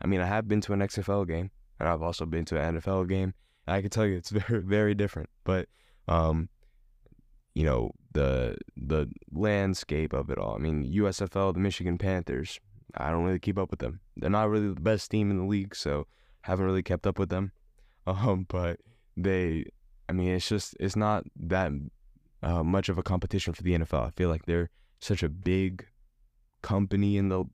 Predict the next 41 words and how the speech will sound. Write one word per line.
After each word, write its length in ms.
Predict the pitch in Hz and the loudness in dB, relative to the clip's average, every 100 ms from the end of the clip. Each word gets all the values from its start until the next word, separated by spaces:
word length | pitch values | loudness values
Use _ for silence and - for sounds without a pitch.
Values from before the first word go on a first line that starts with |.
| 78 | -2
big 260 | 101 101 101 | 2 2 0
landscape 800 | 82 92 101 98 - 98 92 - | 0 0 2 -2 -2 -2 -2 -2
and 180 | 87 87 | -2 0
big 200 | 98 - | -2 -2
picture 320 | 104 - 104 | -4 0 -2
of 80 | 92 | 0
things 340 | 104 101 95 | 0 0 0
that 280 | 95 87 - - _ _ | 0 0 -4 -12 _ _
I 80 | 87 | -4
think 200 | 98 92 | -2 0
these 280 | 98 98 90 | 0 0 0
secondary 560 | 98 101 101 95 95 | 0 0 0 2 2
leagues, 320 | 95 104 98 92 | 2 0 0 0
they 80 | |
don't 140 | 107 104 | 0 0
really 180 | 95 87 | 0 0
have 120 | 85 | 0
to 80 | 80 | 0
worry 240 | 95 90 | 0 0
about 340 | 90 87 87 - _ _ _ - | 2 2 0 -2 _ _ _ -6
a 80 | 90 | -2
secondary 500 | - 90 85 87 85 | -2 0 2 2 2
league 300 | 87 90 - | 0 0 0
kind 200 | 90 82 | 0 0
of 120 | 80 | 0
taking 340 | - 92 87 85 | 0 0 2 0
their 140 | 82 | 0
spot, 340 | 78 - 85 - _ _ 95 | -2 -4 -4 -6 _ _ -2
you 80 | |
know, 100 | 85 | 2
as 140 | 85 85 | 2 0
long 180 | 85 82 | 0 0
as, 200 | 80 - _ - _ | -2 -8 _ -20 _
you 80 | 87 | 0
know, 60 | 82 | 2
they 160 | 90 | 2
just 180 | 90 95 | 2 -2
stay 180 | - 95 | -2 0
in 120 | 87 | 0
check 280 | - 90 - | -2 -2 0
and 320 | 82 80 | 0 0